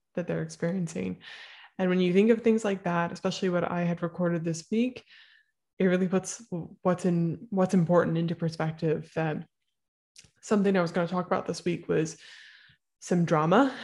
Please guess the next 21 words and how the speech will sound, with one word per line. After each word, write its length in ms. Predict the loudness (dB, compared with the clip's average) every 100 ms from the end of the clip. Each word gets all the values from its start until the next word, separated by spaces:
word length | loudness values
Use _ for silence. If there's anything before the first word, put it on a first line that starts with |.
| -8 -4
that 180 | -2
happened 400 | 2 2 4 4
to 120 | 4 4
me, 360 | 4 4 2
and 240 | 0 -2 0
I 60 |
was 140 | 0 0
really 200 | 0 0
upset 300 | -2 -4 -2
about 240 | 0 0
it. 140 | 0
And 120 | 0 -4
I 60 |
still 480 | -6 -4 -2 -4 -10 _
<laughs> 280 | -14 -10 -4
am 300 | -2 2 4
gonna 180 | 4 0
talk 260 | -2 -2 -2
about 240 | -4 -2
it, 240 | -4 -4 -12 -20 -20 -20 _ _ 0
but 520 | 4 6 4 0